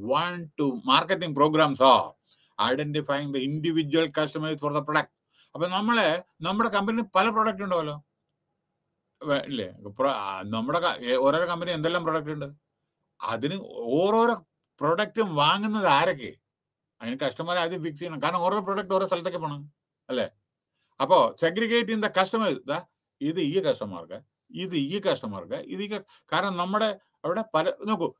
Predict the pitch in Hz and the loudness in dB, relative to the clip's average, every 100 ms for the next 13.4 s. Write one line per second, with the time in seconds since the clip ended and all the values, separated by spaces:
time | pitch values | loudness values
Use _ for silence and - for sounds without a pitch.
0 | - 165 190 220 180 175 180 214 240 233 | -12 -2 0 4 4 4 2 0 2 2
1 | 226 220 208 190 160 165 - _ _ _ | 0 0 0 -2 -4 -8 -10 _ _ _
2 | _ 147 151 165 196 165 123 151 151 92 | _ 6 8 8 6 2 0 0 -4 -4
3 | _ _ - 151 147 147 143 208 196 180 | _ _ -4 -2 0 -2 -2 -2 -4 -4
4 | 175 151 170 165 165 147 131 156 143 143 | -4 -4 -4 -6 -4 -2 -2 -2 -2 0
5 | 117 113 95 139 185 - _ - 135 202 | 0 -2 -4 -6 -6 -8 _ -6 -2 0
6 | 220 196 214 226 202 - 151 165 156 147 | 0 -2 -2 -2 -4 -8 -6 -2 0 2
7 | 135 120 165 190 214 202 220 240 240 220 | 2 0 -4 -4 -2 -2 -2 -2 -2 -4
8 | - _ 147 160 147 - 185 202 - _ | -6 _ -8 -4 -6 -6 -8 -8 -12 _
9 | _ _ _ _ _ - 143 170 175 185 | _ _ _ _ _ -8 -4 0 0 2
10 | 175 190 190 196 196 180 170 156 190 180 | 4 4 4 0 0 -2 -2 -2 -4 -4
11 | 180 175 190 180 190 196 190 196 208 120 | -6 -4 -4 -2 -2 0 -2 -2 -2 -2
12 | - _ - 127 156 139 180 175 240 185 | -4 _ -4 -4 -2 2 2 4 4 4
13 | 208 196 107 82 | 2 2 -2 -4